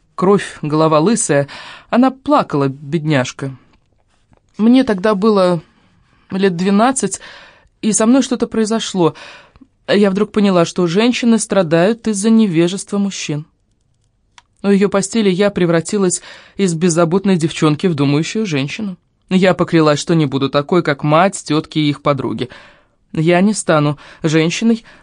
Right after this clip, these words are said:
которой по приказанию мужа вырвут все зубы, или которую прячут под замок, как бедную тётю Анну. Я не стану тратить жизнь на вилки для рыбы,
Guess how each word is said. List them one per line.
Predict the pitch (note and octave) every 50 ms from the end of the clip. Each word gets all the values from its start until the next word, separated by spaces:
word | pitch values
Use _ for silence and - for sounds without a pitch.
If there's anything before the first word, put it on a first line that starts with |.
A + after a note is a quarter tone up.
| _ _ _ _ _ _
которой | - E3 D#3 - E3+ G3+ A#3 A3
по | G#3+ G3
приказанию | - E3+ D#3 - D3+ C3 D3 C#3 D3 C#3+ D3
мужа | D3 D3+ E3 F3 E3+ F#3
вырвут | E3 C#3 D3 C#3 B2+ C3+ C3
все | - - - D3 C3+
зубы, | A#2+ C3+ D#3+ F#3 F#3+ G3+ F3+ D#3+ - - _ _ _ _ _ _ -
или | - E3 E3
которую | D#3+ G#3+ G3+ - A#3+ A#3+ A#3 A3+
прячут | - A#3+ A3+ A3 - A3 -
под | - A#3+ G#3
замок, | G3 A#3 A#3+ A3+ G#3 G3+ G3+ - - - - _ _ _ _ _ _
как | _ - F3+ E3 D#3
бедную | C3+ D#3 D3 C3 D#3 D#3 D#3
тётю | D3+ - D#3+ D3+ - E3 -
Анну. | - C#3+ C3+ B2+ B2+ B2+ C3 C3 - _ _ _ _ _ _ _ _ _ _ _ _ - F#3
Я | F3 F3 E3+ E3+
не | E3+ F3 E3
стану | - - D#3+ C#3 C3 C3
тратить | C3 D3+ D3 C3+ - C#3 C3 -
жизнь | C#3+ B2 D3+ F#3 G#3 F3+ D3 D3+ C3 - _
на | D#3 D3
вилки | C#3 C3+ D3 C#3+ C#3 -
для | D3+ B2+ D3 C#3+
рыбы, | D3 G#3 A#3 D#3 D#3 D3